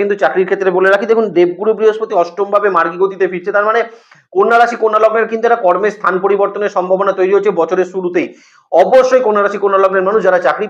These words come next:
পরিবর্তন করতে চাইছিলেন, চাকরির স্থান পরিবর্তন করতে চাইছিলেন, নতুন চাকরি প্রা-, প্রাপ্তি করতে চাইছিলেন, তাদের জন্য কিন্তু অত্যন্ত স্টেবল সেটা কিন্তু থাকবে। অনেক কন্যা রাশি, কন্যা লগ্নের মানুষ এরকমও হতে পারে যারা কিন্তু বাড়ি থেকে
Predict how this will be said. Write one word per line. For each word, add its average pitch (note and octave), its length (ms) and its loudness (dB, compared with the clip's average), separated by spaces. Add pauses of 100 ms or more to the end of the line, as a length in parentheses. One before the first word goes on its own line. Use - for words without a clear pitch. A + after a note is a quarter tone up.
পরিবর্তন F3 440 2
করতে E3+ 180 -6
চাইছিলেন, F#3+ 280 0 (100)
চাকরির F3+ 280 -2
স্থান G#3 180 -2 (100)
পরিবর্তন F3 420 0
করতে E3+ 200 -6
চাইছিলেন, F#3 280 0 (480)
নতুন G3 280 0 (120)
চাকরি G#3 260 2
প্রা-, F3+ 280 -2
প্রাপ্তি E3 260 2
করতে F3+ 200 -2
চাইছিলেন, F#3 260 0 (100)
তাদের G3 280 2
জন্য E3+ 200 2
কিন্তু E3 180 -6
অত্যন্ত D#3+ 260 -6 (120)
স্টেবল F#3 280 2 (420)
সেটা E3+ 220 -2
কিন্তু E3 240 0
থাকবে। F3+ 240 2 (460)
অনেক C4 260 4
কন্যা A3+ 180 0
রাশি, G#3+ 180 -2
কন্যা G3+ 240 0
লগ্নের F#3+ 240 0
মানুষ G3 160 -2
এরকমও F#3+ 380 0
হতে F3+ 160 -4
পারে G3 160 0
যারা F3 180 4
কিন্তু F#3 140 -2 (120)
বাড়ি F3 240 2
থেকে G#3+ 120 -2